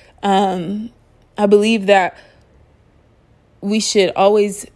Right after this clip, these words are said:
be in a place where we're showing love. Um, and then even for us believers, you know, our, our words should be, uh,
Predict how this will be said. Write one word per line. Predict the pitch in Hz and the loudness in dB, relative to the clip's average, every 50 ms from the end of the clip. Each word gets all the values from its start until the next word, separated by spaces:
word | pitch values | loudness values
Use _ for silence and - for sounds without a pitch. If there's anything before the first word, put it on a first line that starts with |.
| _ - 185 | _ -10 -6
be | 190 214 208 | -4 -2 -2
in | 202 | -2
a | 202 | -4
place | 175 - - 202 202 - | -6 -6 -4 -4 -4 -4
where | 202 190 | -4 -4
we're | 180 185 185 | -4 -4 -4
showing | 185 - 202 196 190 185 180 175 175 185 | -4 -2 -2 -2 -2 -4 -6 -4 0 2
love. | 196 196 196 185 175 170 175 180 185 - - - - - - _ _ _ | 2 4 4 2 0 0 -2 -4 -6 -10 -18 -20 -20 -20 -20 _ _ _
Um, | - 202 196 185 180 175 170 170 175 180 - - _ - | 0 2 2 2 2 0 0 -2 -6 -8 -10 -12 _ -4
and | 208 208 208 | -2 0 0
then | 202 190 190 190 - - - | 0 -2 -2 -4 -6 -6 -4
even | 233 254 254 277 254 | -4 -2 0 -2 -2
for | 254 247 226 208 175 - - - - - - _ _ _ _ | 0 0 0 0 0 -2 -4 -8 -10 -14 -16 _ _ _ _
us | - 202 208 202 - | 0 0 0 0 -2
believers, | - 190 180 196 208 196 196 185 185 185 185 185 | -2 -2 -2 -2 -2 -2 0 0 0 0 0 -2
you | 196 202 | -4 -4
know, | 196 190 185 - | -4 -4 -4 -4
our, | - - 185 180 170 170 - - | -4 -2 0 0 0 -2 -2 -4
our | - 190 175 165 | -2 -2 -2 -2
words | 170 170 180 185 196 214 214 - | -2 -2 -2 -2 -2 -2 -4 -6
should | - - 214 190 175 175 - | -6 -6 -6 -6 -6 -8 -10
be, | 190 185 175 175 175 - - - | -10 -8 -8 -8 -8 -10 -8 -6
uh, | 185 185 175 160 147 - | -4 -4 -4 -4 -6 -10